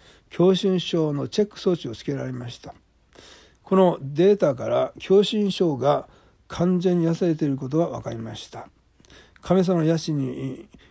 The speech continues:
えー、働きに心から感謝いたします。神様は共におられ、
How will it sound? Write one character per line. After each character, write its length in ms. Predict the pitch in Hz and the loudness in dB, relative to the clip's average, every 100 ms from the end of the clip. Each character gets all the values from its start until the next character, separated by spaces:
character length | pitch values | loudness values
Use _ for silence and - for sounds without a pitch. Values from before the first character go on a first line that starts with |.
| _ 143 | _ -8
え 260 | 139 127 | -6 -6
ー、 20 | |
働 420 | 120 147 170 160 151 | -8 -4 0 0 -4
き 100 | 123 | -6
に 300 | 131 120 - _ | -6 -6 -12 _
心 340 | - 147 202 185 | -10 -2 0 2
か 120 | 180 | 2
ら 100 | 180 | 0
感 220 | - 139 | -2 -10
謝 120 | - | -10
い 60 | 120 | -12
た 120 | 120 | -14
し 160 | - 123 | -14 -10
ま 120 | 147 | -10
す。 120 | - _ _ _ - - _ - | -10 _ _ _ -20 -20 _ 0
神 180 | 196 214 | 2 4
様 200 | 202 156 | 4 4
は 180 | 156 | 2
共 220 | 160 175 175 | 0 0 2
に 80 | |
お 100 | 156 | 2
ら 120 | 143 131 | 0 -2
れ、 280 | 135 135 | -4 -4